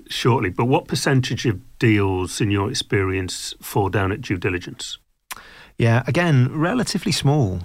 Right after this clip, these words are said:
Speaker 2: I, I would say, because, um, generally most people run relatively tight ships. I had a transaction which fell over during the course of this summer,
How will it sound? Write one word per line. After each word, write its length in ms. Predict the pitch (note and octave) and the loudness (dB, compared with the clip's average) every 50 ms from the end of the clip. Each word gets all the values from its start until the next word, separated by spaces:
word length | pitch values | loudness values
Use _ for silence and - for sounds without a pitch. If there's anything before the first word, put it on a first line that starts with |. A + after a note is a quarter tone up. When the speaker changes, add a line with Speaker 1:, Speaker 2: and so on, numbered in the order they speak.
| - - - | -10 -8 -2
Speaker 2:
I, 260 | - B2 B2 A2+ A#2 A#2 | 0 2 2 2 2 2
I 220 | - B2 A#2+ B2 | 2 2 4 4
would 200 | A#2+ A2 A2 G2 | 4 4 2 0
say, 500 | - - - A2+ G#2+ - - A2+ A2+ - - - _ | 0 -2 -2 -2 -4 -4 -6 -8 -8 -10 -14 -12 _
because, 1000 | - A#2 G2+ - - - A#2+ A#2 A2+ A2 A2 G#2+ G#2+ G#2+ G#2 G2 - - - - - - - - - - - - | 0 0 0 0 0 2 4 4 6 6 4 4 4 2 2 0 0 -2 -2 -4 -8 -14 -18 -20 -20 -16 -6 -2
um, 260 | A2+ A#2 A2 - - - _ - - - _ - - | 0 0 0 0 -4 -8 _ -20 -20 -20 _ -4 0
generally 380 | - C#3+ D3 D3 C#3 C#3 C#3+ C3+ | 2 4 6 6 6 6 6 6
most 280 | C3+ C3+ C3 B2+ - | 6 6 4 2 2
people 640 | - C3+ C3 B2+ C3 - C3+ C3 C3 B2+ B2+ C3 - - | 2 2 2 2 2 4 4 6 6 6 4 2 -2 -2
run 380 | D3 C3 C3 C3 B2 A#2+ B2+ B2+ | 2 2 4 6 6 4 4 2
relatively 760 | D#3 B2 A#2 B2+ B2 B2 B2 B2+ B2+ A#2+ - - A#2+ A2 B2+ | 2 2 4 4 6 6 6 6 4 2 2 2 2 2 2
tight 300 | A#2 - C3+ C3 C3 A#2+ | 2 2 2 2 2 2
ships. 360 | - - E2 - - - - - - - - - - - - | 0 -2 -2 -4 -4 -6 -8 -8 -8 -14 -16 -18 -18 -8 0
I 140 | - B2+ B2 | 4 6 6
had 120 | B2+ B2+ | 6 6
a 60 | A#2+ A#2 | 6 4
transaction 520 | - - B2 A2+ A2 A2+ - - - A2+ | 4 4 4 4 4 2 2 2 2 2
which 120 | A2+ - | 2 2
fell 240 | - - A#2+ A2+ A#2 | 2 2 4 6 6
over 240 | A#2 A2+ A2+ G#2 A2 | 6 6 6 4 4
during 240 | G2+ - A2+ A2 A2 | 2 4 2 4 2
the 60 | G#2 | 2
course 280 | - - A2+ G#2 - - | 2 2 0 0 0 -2
of 80 | G2+ | 0
this 120 | G#2 G#2 - | 0 0 0
summer, 360 | - - F3+ D3+ G2+ F#2+ | 2 2 4 4 4 2